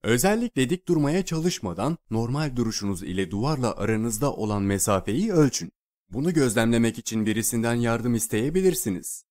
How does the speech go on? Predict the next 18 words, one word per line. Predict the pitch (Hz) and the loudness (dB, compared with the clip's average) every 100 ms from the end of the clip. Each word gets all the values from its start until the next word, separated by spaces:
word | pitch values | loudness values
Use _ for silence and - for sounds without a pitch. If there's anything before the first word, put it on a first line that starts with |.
| _ _ 107 | _ _ 0
Bir | 110 | 0
görüntü | 101 107 110 117 208 | 2 2 2 0 0
elde | 196 127 | 2 2
edebilmek | 110 101 92 90 87 | 2 2 0 -2 -4
için | 180 - 185 226 | -8 -4 0 0
duvardan | 143 143 139 160 165 | 0 -2 -2 -4 -4
kafanızın | 131 117 107 95 98 85 | -4 -4 -2 -2 -2 -2
ne | 104 | -2
kadar | - 208 190 | -2 0 0
uzakta | 170 170 - 202 | 0 -2 -2 -2
olduğunu | 190 170 147 139 135 | 0 0 0 0 2
öğrenmek | 120 113 101 98 - | 2 4 2 0 -4
istiyoruz. | 92 - 82 - - - - _ - | -12 -10 -12 -12 -18 -20 -20 _ -4
Tamamen | 185 208 147 95 92 | 0 2 2 2 0
düz | 143 156 | 0 0
müsünüz | 98 - - - 196 190 | -2 -6 -6 0 0 2
yoksa | 156 - - 143 135 | 0 0 -4 -4 0
bir | 156 | -2